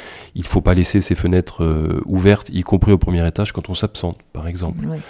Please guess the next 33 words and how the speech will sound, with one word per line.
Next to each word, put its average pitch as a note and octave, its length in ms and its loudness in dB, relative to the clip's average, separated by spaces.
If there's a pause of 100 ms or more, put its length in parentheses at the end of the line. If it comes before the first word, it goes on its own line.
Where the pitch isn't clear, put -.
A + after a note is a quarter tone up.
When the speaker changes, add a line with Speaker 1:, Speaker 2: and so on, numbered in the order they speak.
(400)
Speaker 1:
Il E2 120 -6
faut, F2+ 460 6
euh, D#2 440 2
penser F#2+ 540 2
à, E2+ 260 0
euh, D#2+ 720 -2
fermer E2+ 280 2
son F#2 160 0
portail F2+ 320 6
d'entrée F#2+ 360 4
quand - 220 -4
on F2 80 -4
s'en A2 180 0
va. G2 240 2 (260)
Speaker 2:
Oui. E3+ 80 -10
Speaker 1:
Vous - 260 -18
voyez, G#2+ 140 2
ces G#2+ 160 0
petites - 440 -2
choses C3 220 2
qui - 120 -8
pourraient G#2+ 280 2
éviter, A2 560 0
euh, F2 140 0
beaucoup F2 240 -6
de - 60 -10
cambriolages. F#2 640 -2
Donc F#2 140 2
la A#2 80 10
gendarmerie G#2+ 480 8
mène F#2+ 220 6
une F2+ 160 2
action E2+ 280 -4